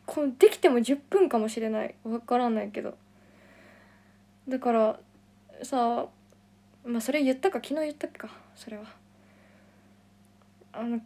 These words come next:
舞台のこととかあんまりさ、その日にショールームできないかなと思って。でも、今日、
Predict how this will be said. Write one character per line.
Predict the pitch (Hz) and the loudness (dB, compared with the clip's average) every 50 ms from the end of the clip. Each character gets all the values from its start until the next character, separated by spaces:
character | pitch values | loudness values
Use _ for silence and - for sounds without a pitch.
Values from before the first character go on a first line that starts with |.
| - - _ _ _ _ _ _ _ _ - _ - | -12 -20 _ _ _ _ _ _ _ _ -20 _ -10
舞 | 240 233 254 | -8 -8 -4
台 | - 269 247 233 226 | -2 -2 0 0 0
の | 214 214 214 214 - - _ - _ _ - | -2 -4 -6 -10 -14 -18 _ -20 _ _ -16
こ | - 226 | -16 -12
と | - 226 | -12 -10
と | 220 240 220 | -10 -8 -8
か | - - - | -6 -4 -2
あ | |
ん | 247 254 262 254 | -2 0 0 0
ま | 262 254 | 0 0
り | 254 254 254 262 | -2 -2 -4 -6
さ、 | 262 - 254 233 226 220 214 226 269 - - - - _ _ - - _ - _ _ | -6 -6 -6 -4 -4 -4 -4 -6 -10 -16 -20 -20 -20 _ _ -20 -20 _ -20 _ _
そ | - - - 262 | -14 -4 0 2
の | 277 320 | 2 4
日 | 320 349 330 | 4 2 0
に | 269 240 | 0 0
シ | - 254 | 0 -2
ョ | 240 | 0
ー | 240 | 0
ル | 262 | 0
ー | 240 | -2
ム | 226 220 | -2 -2
で | 226 | -2
き | 226 269 269 | -4 -4 -4
な | 247 | -4
い | 226 | -4
か | 226 226 | -4 -4
な | 220 220 220 | -4 -4 -4
と | - 220 | -6 -10
思 | 214 214 | -10 -10
っ | |
て。 | 220 - - - - - _ _ - - - - - - - - _ _ - _ _ _ _ _ 240 | -14 -14 -14 -14 -14 -16 _ _ -20 -20 -20 -20 -20 -20 -20 -20 _ _ -20 _ _ _ _ _ -2
で | 254 262 | 0 2
も、 | 254 247 247 240 233 233 254 - - _ _ _ _ _ _ _ _ _ _ - _ _ _ _ - _ - | 2 4 4 2 2 0 -4 -10 -18 _ _ _ _ _ _ _ _ _ _ -20 _ _ _ _ -12 _ 8
今 | 311 294 254 240 226 226 226 220 - | 8 10 10 10 6 4 2 0 -2
日、 | - | -4